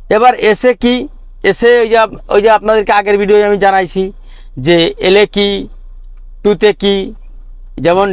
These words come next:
ডিতে যদি গাড়ি কিছু কিছু জায়গা আছে, উঁচু জায়গা, সেখানে আপনার গাড়িও যাত্রী বেশি আছে,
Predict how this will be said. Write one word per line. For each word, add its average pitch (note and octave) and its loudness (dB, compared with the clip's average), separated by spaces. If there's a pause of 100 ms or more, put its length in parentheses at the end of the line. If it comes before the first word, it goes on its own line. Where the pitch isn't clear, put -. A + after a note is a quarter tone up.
ডিতে F#3+ 0
যদি G3+ 2
গাড়ি F#3 2 (1400)
কিছু D#3+ -4
কিছু F#3+ 2
জায়গা F#3+ 2
আছে, F3+ -2 (100)
উঁচু F#3 0
জায়গা, E3 4 (260)
সেখানে E3 0
আপনার E3+ 0
গাড়িও E3 2 (140)
যাত্রী D#3+ -2
বেশি D3+ -2 (100)
আছে, D3+ -2